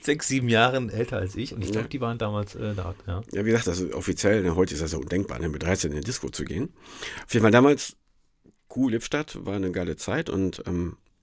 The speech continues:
Speaker 2: die Musik, also das James Brown ist Dead und so, das, das kam gerade so auf den Markt hier bei uns in der Region. Und alle haben gesagt, „Alter, voll bescheuert, ne? <laughs> Was für eine bekackte Musik, ne?“
Speaker 1: Ja.
Speaker 2: Und ja, die alle an ihrem Hip-Hop und Rap und so weiterhin festgehalten.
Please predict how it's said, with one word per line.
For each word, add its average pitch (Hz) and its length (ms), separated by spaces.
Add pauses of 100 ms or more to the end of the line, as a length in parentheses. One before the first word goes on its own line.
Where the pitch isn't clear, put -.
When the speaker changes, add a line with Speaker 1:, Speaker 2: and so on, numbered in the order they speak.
(320)
Speaker 2:
die - 160
Musik, 101 460 (200)
also 98 160
das 92 320 (240)
James 101 260
Brown 104 220
ist 92 100
Dead 107 160
und 110 60
so, 110 80
das, 90 160 (160)
das 87 160
kam - 180
gerade 110 180
so 104 80
auf 95 100
den 92 120
Markt 135 300
hier 120 220
bei 113 80
uns 131 180
in 131 80
der 127 80
Region. 135 320 (760)
Und - 120
alle - 100
haben 95 80
gesagt, 95 180
„Alter, 76 220
voll 80 400
bescheuert, - 480
ne? 90 140
<laughs> - 240
Was 151 180
für 135 120
eine 120 280
bekackte 127 640
Musik, 139 520
ne?“ 117 180
Speaker 1:
Ja. - 40 (1200)
Speaker 2:
Und 135 140
ja, 131 100
die 123 340 (100)
alle 120 240
an 113 100
ihrem 104 420
Hip-Hop 131 320
und 95 220
Rap 117 180
und 127 100
so 120 200
weiterhin 110 300
festgehalten. 127 640